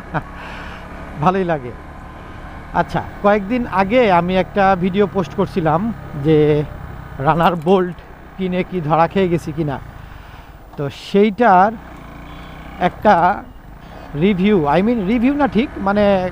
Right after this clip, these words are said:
কয়েকজনে কয়েকটা প্রশ্ন করছেন, আমি সেগুলো একটু দেওয়ার চেষ্টা করব। আর এই প্রশ্নের উত্তর দেওয়াটা আসলে খুব যে জরুরি এরকম কিছু না, but আমি যেহেতু মাঝে মাঝে আমার বোল্ট নিয়ে বেশ কিছু ভিডিও টিডিও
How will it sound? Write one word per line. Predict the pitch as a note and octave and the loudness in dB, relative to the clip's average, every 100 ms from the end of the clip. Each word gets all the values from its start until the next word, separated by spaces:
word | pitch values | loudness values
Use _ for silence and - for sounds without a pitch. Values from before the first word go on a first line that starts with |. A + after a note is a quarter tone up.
| - | 2
কয়েকজনে | G#3 G#3 F#3 A3 A3 G#3+ G#3+ G#3+ - - - | 2 2 2 2 2 2 0 -2 -10 -16 -2
কয়েকটা | F#3+ F3+ G#3 | 0 0 0
প্রশ্ন | G#3+ F3 A3+ | -2 -2 -2
করছেন, | G#3+ - E3+ E3 D3+ | -2 0 -4 -4 -6
আমি | E3 | -4
সেগুলো | E3 F3 F3 F#3 F#3 | -4 -4 0 4 4
একটু | E3 F#3 | 2 0
দেওয়ার | D#3 E3 D3+ | 2 2 2
চেষ্টা | F#3+ - | -6 -6
করব। | G3+ D#3+ D#3 A#3 - - - - - - - - - - - | -4 -2 -4 -6 -14 -16 -14 -16 -16 -16 -16 -16 -16 -14 -6
আর | D#3 D#3 D#3 D#3 D#3+ | 2 4 6 6 6
এই | F3 - | 2 2
প্রশ্নের | A#3+ - C4+ C4+ | -2 0 0 2
উত্তর | C4 - - D4 C#4 | 0 -4 2 4 4
দেওয়াটা | A3+ C4 A#3+ A#3+ | 2 4 4 4
আসলে | B3 - C4 A#3+ - | 0 0 -2 -2 -2
খুব | C4 G#3 | -2 -2
যে | C4 | -2
জরুরি | G#3+ C4 B3+ A#3+ | 2 2 4 2
এরকম | B3 A#3+ A3 | 2 -2 -4
কিছু | A#3+ G3 | -4 0
না, | F#3 F#3 | 2 4
but | G#3+ - - - - - - - | 2 0 -14 -18 -16 -16 -16 -6
আমি | G3 A#3+ | 0 2
যেহেতু | B3 C4+ C#4 | 4 2 2
মাঝে | B3 A3 G3+ | 2 4 4
মাঝে | A3+ A3+ | 4 4
আমার | A3+ G3+ G#3 G#3+ G3+ - - - - - D3+ | 4 6 6 4 2 -6 -16 -18 -18 -12 0
বোল্ট | E3+ G3 G3 | 2 2 2
নিয়ে | F#3+ G3 G3 F#3+ F3+ D3 | -2 4 4 4 2 0
বেশ | F3 - | -2 0
কিছু | G3 - F#3 | -4 -2 0
ভিডিও | E3+ F#3 | 2 2
টিডিও | F3+ D#3 F3+ F3 | 0 2 4 4